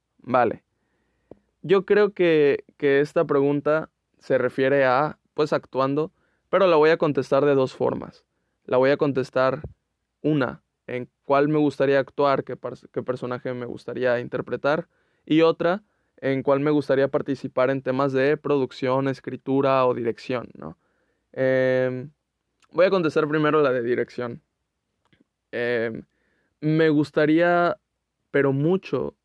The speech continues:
mucho, mucho, mucho, haber hecho, este, La Masacre de Texas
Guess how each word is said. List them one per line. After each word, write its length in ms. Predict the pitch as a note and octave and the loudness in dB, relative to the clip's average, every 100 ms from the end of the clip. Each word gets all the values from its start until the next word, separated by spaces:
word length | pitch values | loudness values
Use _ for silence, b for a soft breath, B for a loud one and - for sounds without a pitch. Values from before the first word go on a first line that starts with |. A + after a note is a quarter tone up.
| _ | _
mucho, 560 | D3+ F3+ G3 G3 - D#3 | -4 0 2 0 -2 -2
mucho, 340 | D#3+ E3 D#3 | -2 -2 -2
mucho, 560 | D3 D#3+ - C#3 - - _ _ _ _ _ _ _ | -2 -4 -2 -4 -4 -14 _ _ _ _ _ _ _
haber 540 | B2+ B2+ C3+ C#3 C3+ - | 0 2 4 2 0 -2
hecho, 760 | C3+ - C#3+ C3+ B2+ B2 B2+ _ _ _ _ _ _ | -4 0 0 2 2 0 -4 _ _ _ _ _ _
este, 880 | B2 B2 - C#3 A#2+ A#2+ B2 - - _ _ _ - | -6 -6 -10 -6 -4 -2 -4 -6 -12 _ _ _ -6
La 160 | C3+ | -2
Masacre 480 | B2+ B2 C#3 C3+ C#3 | -2 -2 -4 -2 0
de 140 | B2+ A#2 | 0 0
Texas 600 | C3 C3 C#3+ D3 - | -4 -2 -4 -4 -8